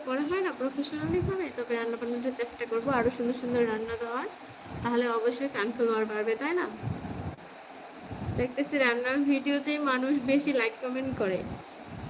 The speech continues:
but রান্না তো আমি তেমন পারি না, যতটুকু পারি চেষ্টা করি ভালো করে করার। ফরিদুল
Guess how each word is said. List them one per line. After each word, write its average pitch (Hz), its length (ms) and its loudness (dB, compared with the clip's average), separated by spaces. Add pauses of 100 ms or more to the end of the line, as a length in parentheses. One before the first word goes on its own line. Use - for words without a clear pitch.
(580)
but 247 200 -4
রান্না 269 260 2
তো 370 120 2
আমি 359 160 4
তেমন 254 200 4 (100)
পারি 180 260 0
না, 175 60 -8 (800)
যতটুকু 285 440 -2 (100)
পারি 370 160 4 (140)
চেষ্টা 277 360 -2
করি 262 120 4 (140)
ভালো 214 240 0
করে 202 240 4
করার। 190 260 -4 (4000)
ফরিদুল 254 480 0